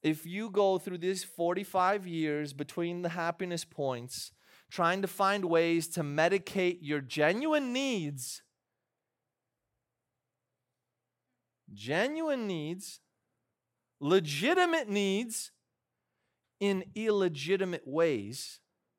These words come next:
you will harm yourself more than you ever could believe.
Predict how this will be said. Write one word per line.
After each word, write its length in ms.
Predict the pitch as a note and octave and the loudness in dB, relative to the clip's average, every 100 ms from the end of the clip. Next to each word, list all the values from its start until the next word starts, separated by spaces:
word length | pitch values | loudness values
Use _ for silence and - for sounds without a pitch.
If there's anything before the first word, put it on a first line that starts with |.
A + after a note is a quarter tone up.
| _ _ _ _ _ _ _ _ _ _ _ _ _ _ _ _ _ _ - | _ _ _ _ _ _ _ _ _ _ _ _ _ _ _ _ _ _ -16
you 240 | C3+ E3 | -8 -4
will 180 | D3+ C3 | 0 -2
harm 380 | C3 D3+ D#3+ D#3+ | -2 -4 -2 -4
yourself 440 | C#3+ - C#3+ B2+ - | -6 -4 -4 -4 -8
more 500 | B2 C3 C3 B2+ B2 _ _ _ _ _ | -8 -6 -6 -8 -12 _ _ _ _ _
than 140 | - A#2 | -14 -12
you 160 | A#2 | -4
ever 220 | B2 A#2+ A#2 | -2 -2 -8
could 240 | - G#2+ | -14 -14
believe. 240 | G2+ E2+ | -14 -16